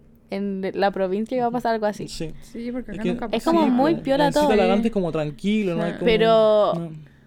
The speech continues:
Speaker 1: entonces antes de que alguien, siento que al-, antes de que alguien muriera acá, eh, la gente como que no esperara que nadie muriera. Pero yo estaba con
Speaker 2: Sí.
Speaker 1: el arma en un hilo, porque
Speaker 2: Y
Speaker 1: los, no sé si la, no creo que la gente sepa. Mi papá vive en Santiago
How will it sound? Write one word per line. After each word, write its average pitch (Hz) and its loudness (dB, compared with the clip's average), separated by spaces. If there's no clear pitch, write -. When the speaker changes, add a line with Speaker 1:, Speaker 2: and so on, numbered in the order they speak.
Speaker 1:
entonces 226 0
antes 269 2
de 294 0
que 226 -2
alguien, 226 -4
siento 254 -6
que 247 0
al-, 233 0
antes 240 -2
de 277 -2
que 226 0
alguien 233 -2
muriera 226 -2
acá, 320 -2
eh, 208 -4
la 208 -4
gente 233 -6
como 247 -4
que 208 -6
no 214 -6
esperara 208 -4
que 202 -10
nadie 190 -8
muriera. 202 -12
Pero 202 -2
yo 208 -2
estaba 240 -2
con 240 -2
Speaker 2:
Sí. 214 0
Speaker 1:
el 208 -2
arma 220 -2
en 202 -8
un 202 -8
hilo, 202 -4
porque 202 -2
Speaker 2:
Y - -8
Speaker 1:
los, 202 -4
no 208 -8
sé 220 -8
si 226 -8
la, 214 -8
no 190 -10
creo 180 -8
que 175 -8
la 202 -10
gente 220 -14
sepa. - -16
Mi 220 -4
papá 214 0
vive 214 -2
en 220 -6
Santiago 220 -4